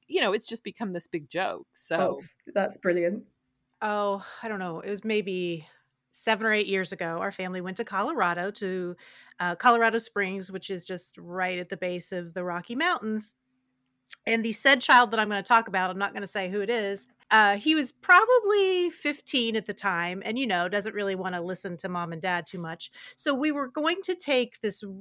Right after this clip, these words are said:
Speaker 3: railroad, I call it a cog railway, that will take you up to the top of Pikes Peak, which is th-, the highest peak in the southern part of the Rocky Mountains. And they warn you before you go that you should bring and drink a lot of water because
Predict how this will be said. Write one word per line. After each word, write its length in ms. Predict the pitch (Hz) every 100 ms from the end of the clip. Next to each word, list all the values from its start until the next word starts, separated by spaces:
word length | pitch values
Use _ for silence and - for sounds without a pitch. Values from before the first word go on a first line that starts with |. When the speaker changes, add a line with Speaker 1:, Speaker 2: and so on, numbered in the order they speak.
| -
Speaker 3:
railroad, 760 | 180 220 233 208 180 170 165
I 60 | 180
call 180 | - 226
it 60 | 190
a 40 |
cog 420 | - - 208 214
railway, 540 | 185 196 190 180 170 170
that 140 | 180
will 120 | 196 202
take 300 | 262 269 277
you 140 | 254
up 180 | 214 208
to 100 | 196
the 80 | 190
top 280 | - 180 170
of 220 | 175 165 -
Pikes 320 | 170 - -
Peak, 360 | 381 220 _ _ _ _
which 200 | - 220 233
is 200 | 190 - 196
th-, 140 | 202 -
the 100 | -
highest 520 | 180 214 202 196 - -
peak 280 | 214 180
in 60 | 190
the 80 | 175
southern 300 | - 180 175
part 180 | - 180
of 60 | 160
the 60 |
Rocky 260 | 165 165 208
Mountains. 440 | 254 285 196 190 - - _ -
And 460 | 254 247 240 240 -
they 180 | 214 262
warn 400 | 226 311 480 466
you 140 | 233
before 280 | 196 208 240
you 120 | 226 208
go 240 | 240 226
that 140 | 202
you 100 | 202
should 360 | 208 247 220 175
bring 520 | 196 214 240 254 247 220
and 160 | 208
drink 240 | 202 214 202
a 40 |
lot 280 | 185 190 196
of 120 | 196
water 560 | 180 185 202 185 180 -
because 560 | - 190 208 190 180 -